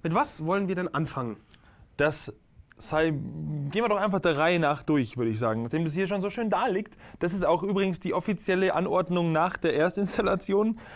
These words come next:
Speaker 2: Ähm, warum's so ist, weiß keiner, aber es ist auch so auf den ganzen, ähm,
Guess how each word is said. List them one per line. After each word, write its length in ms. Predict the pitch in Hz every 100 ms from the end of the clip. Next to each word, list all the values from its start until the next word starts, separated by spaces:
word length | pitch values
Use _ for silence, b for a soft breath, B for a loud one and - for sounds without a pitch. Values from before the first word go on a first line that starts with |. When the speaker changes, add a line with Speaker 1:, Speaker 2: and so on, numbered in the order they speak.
| B B
Speaker 2:
Ähm, 360 | 143 151 151 151 b b
warum's 500 | 123 151 180 285 -
so 200 | 214 220
ist, 340 | 214 214 - 165
weiß 240 | 160 165
keiner, 300 | - 196 220
aber 200 | 170 175
es 120 | 170
ist 120 | 165
auch 300 | 170 180 170
so 340 | - - 180 196
auf 300 | 147 160 -
den 160 | 160
ganzen, 480 | 147 143 151 - 160
ähm, 420 | 135 135 135 139